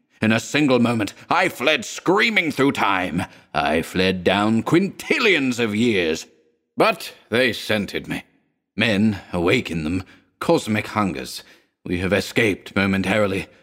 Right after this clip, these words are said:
from the foulness that rings them round. They thirst for that in us which is clean,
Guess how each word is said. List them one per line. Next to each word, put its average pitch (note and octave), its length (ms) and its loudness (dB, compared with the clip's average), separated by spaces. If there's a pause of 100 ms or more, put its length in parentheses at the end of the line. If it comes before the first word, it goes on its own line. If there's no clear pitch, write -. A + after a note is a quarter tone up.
(260)
from G2+ 200 2
the F#2+ 100 2
foulness F2 560 -2
that - 200 -6
rings G2+ 580 2
them G2 200 2
round. D#2+ 400 -2 (460)
They F2+ 120 -2
thirst A2+ 540 -2
for F2+ 120 -8
that E2 280 -6
in F2+ 80 0
us F2 220 -2
which A2 180 -2
is A2+ 120 -2
clean, F2+ 600 0